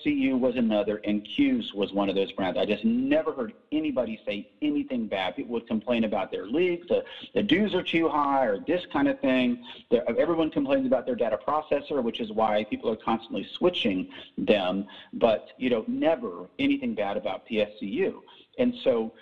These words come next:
I wanna ask somebody that is an expert in this marketplace, but, you know, when, when L C D projectors were clearly replacing the overhead projector,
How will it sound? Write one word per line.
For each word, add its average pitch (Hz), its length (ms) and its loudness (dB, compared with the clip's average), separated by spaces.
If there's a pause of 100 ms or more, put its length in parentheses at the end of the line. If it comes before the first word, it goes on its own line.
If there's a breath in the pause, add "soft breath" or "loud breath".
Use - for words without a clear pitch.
(100)
I 135 120 4
wanna 170 240 2
ask 110 260 -6
somebody 104 220 -4
that 107 120 -2
is 107 120 -6
an 107 100 -4
expert 107 360 -2
in 98 80 -2
this 98 200 -2
marketplace, 107 800 0 (140)
but, 107 240 4 (400 loud breath)
you - 140 2
know, 117 80 -4
when, 135 320 2 (260)
when 135 280 2
L 190 280 2
C 180 40 -6
D 156 140 -8
projectors 110 800 -6 (420)
were 127 240 2
clearly 190 640 0
replacing 120 720 0
the 107 180 2 (140)
overhead 127 640 0 (340 soft breath)
projector, 95 680 0